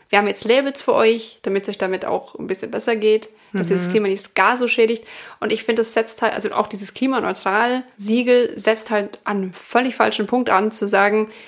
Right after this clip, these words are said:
Speaker 1: "Dieses Produkt ist klimaneutral, weil wir dafür sorgen, dass es das ist." Aber es wäre natürlich deutlich klimaneutraler, es nicht zu kaufen.
Speaker 2: Ja.
Speaker 1: Deswegen finde ich halt, also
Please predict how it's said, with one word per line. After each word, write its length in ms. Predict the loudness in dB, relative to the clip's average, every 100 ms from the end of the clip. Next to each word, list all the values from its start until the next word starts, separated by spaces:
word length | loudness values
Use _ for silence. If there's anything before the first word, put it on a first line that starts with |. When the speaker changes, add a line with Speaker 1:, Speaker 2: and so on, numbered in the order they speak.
| -20 -14 -2
Speaker 1:
"Dieses 220 | -2 -2
Produkt 340 | 2 2 2
ist 180 | -6 -8
klimaneutral, 760 | -4 0 2 0 0 0 2 2
weil 160 | 2
wir 240 | 2 0 2
dafür 260 | -2 -2
sorgen, 560 | -2 2 4 4 2 2
dass 100 | -2
es 140 | -6
das 400 | -4 -6 -6 -12 _
ist." 340 | 0 0 0 0
Aber 160 | 2
es 140 | 2 2
wäre 80 |
natürlich 380 | 2 2 0 0
deutlich 340 | 0 0 -2 -6
klimaneutraler, 640 | -2 0 -2 -2 -2 0
es 140 | -2 -2
nicht 220 | -4 -4
zu 100 | -10
kaufen. 560 | 0 4 4 2 -10 -12 -18 -6
Speaker 2:
Ja. 180 | -2
Speaker 1:
Deswegen 460 | 2 2 4 4 2
finde 300 | 0 -2 0
ich 260 | -2 -2 -2 -4 2
halt, 300 | 4 4 0 -14 -18 -18 -4
also 340 | 0 4 4